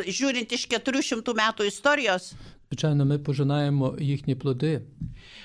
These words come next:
Speaker 1: mes tiesiog, e, maitinamės jų darbo vaisiais.
Speaker 2: Як Христос сказав, що один сіє, а другий жне.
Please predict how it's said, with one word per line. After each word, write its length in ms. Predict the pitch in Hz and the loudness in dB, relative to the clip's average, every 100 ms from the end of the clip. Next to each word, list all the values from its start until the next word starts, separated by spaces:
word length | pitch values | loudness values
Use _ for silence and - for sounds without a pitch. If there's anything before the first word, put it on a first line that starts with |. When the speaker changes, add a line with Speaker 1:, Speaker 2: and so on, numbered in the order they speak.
| - - | -20 -10
Speaker 1:
mes 500 | 190 220 247 277 311 - | 0 4 6 6 2 -2
tiesiog, 440 | 262 - 269 - - - | 0 2 2 0 -18 -4
e, 300 | 165 214 - 190 _ - | 0 2 0 -6 _ -2
maitinamės 920 | 226 285 277 359 330 269 247 208 - | 4 4 4 2 4 4 2 0 -2
jų 360 | 190 208 254 220 - _ - | -4 0 2 0 -4 _ -4
darbo 480 | 175 226 226 208 202 | 4 6 6 2 2
vaisiais. 840 | 214 233 - - 139 147 - 143 - | 4 2 0 -2 -2 -2 -8 -12 -8
Speaker 2:
Як 100 | - | -6
Христос 520 | - 139 - 143 127 - | 0 0 2 2 2 -2
сказав, 420 | - 127 131 127 | -4 0 2 0
що 140 | - | 0
один 300 | 165 131 127 | 0 4 4
сіє, 480 | 127 - 147 143 123 - | 2 2 2 4 0 0
а 100 | 147 | 0
другий 340 | 127 139 127 | 2 4 4
жне. 340 | 127 151 151 | 2 2 2